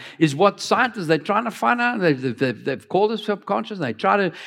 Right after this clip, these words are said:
and if, if, if they find they can't work it, and they can't fix it, and they, they, this person, they keep doing the wrong thing, they just keep this, man, they just that.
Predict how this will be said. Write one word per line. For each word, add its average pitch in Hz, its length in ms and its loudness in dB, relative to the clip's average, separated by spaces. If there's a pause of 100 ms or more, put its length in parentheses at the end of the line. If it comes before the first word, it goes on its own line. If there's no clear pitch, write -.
(120)
and 143 140 6
if, 143 120 2
if, 156 300 0
if 147 160 0
they 139 140 2
find 190 280 4
they 147 120 4
can't 180 440 0
work 202 300 2
it, 208 80 -2
and 160 100 -6
they 104 100 -2
can't 190 340 -2
fix 214 340 0
it, 208 160 -2
and 120 140 -6
they, 117 140 -4
they, 117 480 -6
this 160 340 -4
person, 196 340 -2
they 123 140 0
keep 196 300 -6
doing 208 260 0
the 170 100 2
wrong 196 240 0
thing, 196 220 -6
they 123 100 -4
just 190 260 -8
keep 190 220 -8
this, 156 180 -4
man, 170 140 -4
they 127 140 -2
just 160 220 -6
that. 160 180 -4